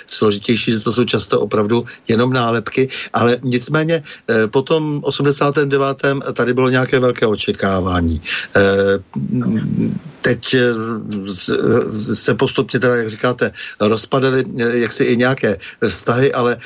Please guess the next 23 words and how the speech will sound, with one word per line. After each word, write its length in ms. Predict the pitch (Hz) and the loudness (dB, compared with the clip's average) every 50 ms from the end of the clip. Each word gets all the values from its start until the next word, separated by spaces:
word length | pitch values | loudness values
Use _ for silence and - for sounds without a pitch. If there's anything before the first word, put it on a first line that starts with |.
| - - - | -16 -6 -2
eh, 260 | 113 110 113 117 110 | 0 0 2 0 -2
co 220 | 107 - - 147 147 | -2 0 0 0 2
vás 320 | 185 202 190 - - - - - | 2 0 0 -2 -6 -8 -10 -10
třeba 260 | _ - - - - 143 | _ -2 0 0 0 0
i 120 | 156 139 | 0 -2
zpětně, 540 | - - - 156 165 165 - - 110 101 92 - - - - - | -4 -2 0 -2 -2 -2 -4 -8 -8 -8 -8 -10 -14 -16 -8 -2
eh, 80 | - 110 | 0 0
jaksi, 420 | 107 104 - - 135 120 120 113 110 - 131 | 0 0 0 0 0 0 0 0 -4 -4 -2
eh, 100 | 120 117 120 117 117 120 - - 67 123 117 117 - - 123 - - - - 131 | 0 0 0 0 -2 -2 -2 -4 -4 -4 -4 -4 -2 -4 -4 -4 -4 -2 0 2
vlastně, 320 | 113 117 107 - - 135 127 | 2 2 2 2 2 0 0
eh, 460 | 113 117 - 127 120 113 113 113 113 107 | 0 -2 -2 0 0 2 2 0 0 0
zaujalo 460 | 107 117 113 - 127 127 123 123 120 | 0 2 2 2 2 4 4 2 2
na 80 | 120 | 0
těch 140 | 110 127 123 | 0 -2 0
devadesátých 760 | 113 113 110 113 117 107 - - 120 117 110 - - 107 - | 0 0 0 0 0 0 0 0 -2 -2 -2 -4 -6 -2 -2
letech? 260 | 117 107 92 95 - - - - - - - | -2 0 0 -2 -4 -4 -8 -12 -12 -8 -2
Je 160 | 123 123 110 | 0 0 2
tady 240 | - 147 156 151 151 | 4 2 2 2 0
obrovské 500 | - 156 139 147 160 151 - - - 170 | -2 -2 0 0 0 0 -2 -2 -2 0
množství 320 | 160 156 147 - - 170 151 | 0 -2 -4 -2 0 0 0
lidí, 180 | 139 135 147 | 0 0 -2
kteří 200 | 143 - 151 147 | -2 0 0 0
říkají 320 | 131 127 - 156 151 143 | 0 0 0 0 0 0